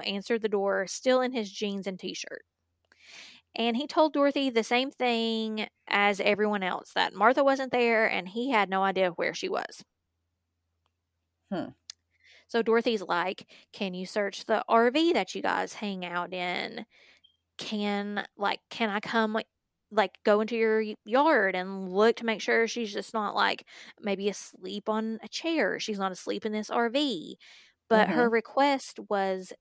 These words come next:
Speaker 1: denied.
Speaker 2: Oh, I'd be
Speaker 1: They're like
Speaker 2: busting up through there. I'd be like, "Go into the R V, I don't care."
Speaker 1: Yeah, I wouldn't even been asking. I would've just
Speaker 2: Yeah.
Speaker 1: been going.
Speaker 2: Yeah.
Speaker 1: Um, but they're like, "Um, you know, you don't need to do that. We'll send out,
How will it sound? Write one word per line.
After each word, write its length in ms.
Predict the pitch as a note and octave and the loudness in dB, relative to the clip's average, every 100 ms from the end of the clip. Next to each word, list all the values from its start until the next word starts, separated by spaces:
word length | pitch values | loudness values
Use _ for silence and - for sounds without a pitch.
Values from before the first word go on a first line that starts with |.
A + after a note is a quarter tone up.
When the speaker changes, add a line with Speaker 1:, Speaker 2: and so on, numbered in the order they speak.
| - F#3+ G3 | -18 -16 -4
Speaker 1:
denied. 800 | G#3 G3 F#3+ - G1+ G1+ - - _ _ _ _ | -2 -2 -4 -4 -8 -10 -16 -20 _ _ _ _
Speaker 2:
Oh, 180 | - E3 | 6 10
I'd 180 | D#3+ G3 | 10 10
be 100 | G#3 | 8
Speaker 1:
They're 60 | G#3 | 8
like 140 | D#3+ | 8
Speaker 2:
busting 240 | D#3 - E3 | 8 4 2
up 160 | D3+ | 2
through 240 | E3 D3+ C#3+ | 0 0 2
there. 220 | D3 D3 | 4 8
I'd 200 | E3+ G3 | 8 8
be 160 | F#3+ F3+ | 4 6
like, 440 | E3+ D#3+ D3 - - E3 D#3 - D#3 | 8 8 6 2 -8 -8 -10 -18 -2
"Go 260 | G#3+ G3+ G3+ | 10 10 10
into 200 | G3 F#3 | 2 4
the 100 | - | 10
R 180 | F3+ F3 | 10 10
V, 280 | F#3 F#3 F3 | 4 6 8
I 120 | F3 | 6
don't 180 | F#3 - | 4 0
care." 460 | F#3 A#2+ D2 D#3 _ _ - | 0 0 -2 -6 _ _ -6
Speaker 1:
Yeah, 140 | A3 | -2
I 40 | G#3 | 0
wouldn't 180 | G3+ F#3+ | 0 -4
even 180 | F#3 | -6
been 100 | F3 | -8
asking. 360 | F#3 - - - | -6 -8 -8 -10
I 100 | F#3+ | -8
would've 220 | - - | -10 -10
just 180 | - D#3+ | -8 0
Speaker 2:
Yeah. 260 | D#3+ G2+ - | 4 4 2
Speaker 1:
been 100 | - | -6
going. 200 | - - _ - - - | -12 -14 _ -20 -18 -4
Speaker 2:
Yeah. 300 | D#3 F2 D3 - | 2 2 2 0
Speaker 1:
Um, 280 | B3+ B3+ A#3+ | 0 0 0
but 120 | C4 | 2
they're 140 | D#4 D#4 | 4 4
like, 380 | D4 B3 A3 - _ _ - | 4 0 -4 -14 _ _ -6
"Um, 260 | C4+ D#4 - - | -6 -6 -16 -10
you 100 | E4 | -8
know, 360 | D4+ C#4+ C#4+ C4 | -4 -4 -4 -2
you 100 | D#4+ | -2
don't 100 | D5+ B3 | -2 -4
need 140 | C4 | -6
to 60 | A#3 | -4
do 160 | C4 | -2
that. 440 | B3+ B3 B3 A3 G#3+ | 2 2 4 2 4
We'll 240 | A#3 D4 | 4 4
send 280 | - C4 A#3+ | 0 -4 0
out, 520 | A3 G3+ F#3+ F#3 - | 2 2 0 -2 -8